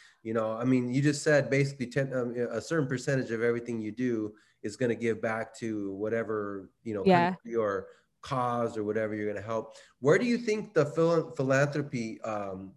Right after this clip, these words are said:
Speaker 1: came from or started? Because I know, and a lot of people say they wanna help and they're philanthropic, but, you know, when it comes down to it, like, I think it's really, truly a part of you,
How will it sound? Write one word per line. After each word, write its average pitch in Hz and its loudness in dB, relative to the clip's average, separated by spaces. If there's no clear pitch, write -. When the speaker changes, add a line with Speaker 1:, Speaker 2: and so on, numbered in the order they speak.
Speaker 1:
came 131 0
from 117 -2
or 104 -4
started? 107 -4
Because 110 -4
I 135 4
know, 170 4
and 147 8
a 151 10
lot 180 8
of - 4
people 175 2
say 170 4
they 147 6
wanna 139 4
help 123 0
and 117 0
they're 117 8
philanthropic, 117 -2
but, 107 0
you 151 0
know, 104 2
when 123 4
it 135 0
comes 139 4
down 131 4
to 165 4
it, 120 4
like, 110 -4
I 123 0
think 127 -2
it's 123 -8
really, 131 0
truly 127 -4
a 104 0
part 127 -4
of 104 -6
you, 104 -4